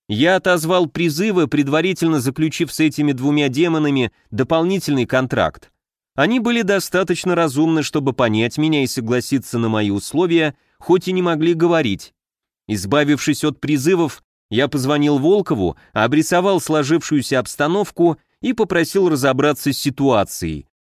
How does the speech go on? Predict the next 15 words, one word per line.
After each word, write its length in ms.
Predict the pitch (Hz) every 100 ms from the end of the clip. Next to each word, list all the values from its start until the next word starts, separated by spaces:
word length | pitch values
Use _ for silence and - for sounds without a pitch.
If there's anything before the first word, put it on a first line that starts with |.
| -
Необходимо 680 | 110 131 - 151 170 175
было 220 | 160 170 165
найти 400 | 170 170 180 160
тела 280 | 160 156
всех 280 | 143 165 147
охранников 760 | 156 - 165 165 160 160 139 - _ _
и 120 | 98
организовать 760 | 131 147 151 151 151 156 170 -
компенсации 800 | 156 143 147 - 151 135 - 143
их 120 | 123
семьям. 560 | - 151 127 85 76 - _ _ -
При 160 | 131
удачном 440 | 135 135 139 - 131
стечении 560 | - 131 - 135 120
обстоятельств, 880 | 110 - - 135 202 - 95 - -